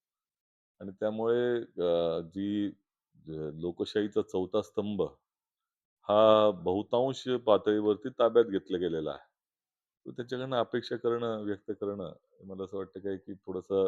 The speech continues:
अ, अतिउत्साहाचं ठरेल. फार काही अ, अ, त्याच्याकडनं अपेक्षा व्यक्त करता येत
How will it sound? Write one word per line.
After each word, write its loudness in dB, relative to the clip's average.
अ, -4
अतिउत्साहाचं 0
ठरेल. -2
फार 0
काही -4
अ, -4
अ, -12
त्याच्याकडनं -10
अपेक्षा -10
व्यक्त -12
करता -8
येत -4